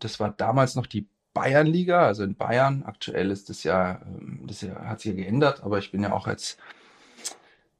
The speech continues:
ja, vom gleichen Jahrgang wie du und wir sind nicht mehr die Jüngsten, gell, mein Lieber?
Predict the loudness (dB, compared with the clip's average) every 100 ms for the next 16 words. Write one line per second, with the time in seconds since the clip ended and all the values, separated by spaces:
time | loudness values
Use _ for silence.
0 | 4 8 8 4 4 4 6 4 4 0
1 | 0 2 2 2 2 2 0 0 0 0
2 | -2 0 2 2 0